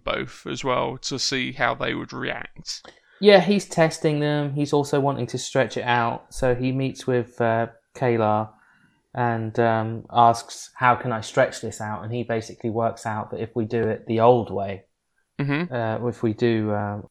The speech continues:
Speaker 2: Zsa-Zok,
Speaker 1: Yes.
Speaker 2: the old tradition.
Speaker 1: Mm-hmm.
Speaker 2: So he knows that that's gonna stretch it out, uh, but they, but those two guys can't argue with it anyway.
Speaker 1: Mm-hmm.
Speaker 2: Uh,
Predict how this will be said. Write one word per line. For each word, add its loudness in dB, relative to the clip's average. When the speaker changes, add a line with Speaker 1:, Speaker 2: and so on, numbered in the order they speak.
Speaker 2:
Zsa-Zok, 0
Speaker 1:
Yes. -6
Speaker 2:
the -4
old 2
tradition. -4
Speaker 1:
Mm-hmm. -2
Speaker 2:
So -2
he -2
knows 6
that -6
that's -10
gonna -8
stretch -6
it -6
out, -6
uh, -4
but 0
they, 4
but 4
those 0
two 0
guys 0
can't -2
argue -2
with -4
it 0
anyway. -4
Speaker 1:
Mm-hmm. -2
Speaker 2:
Uh, -4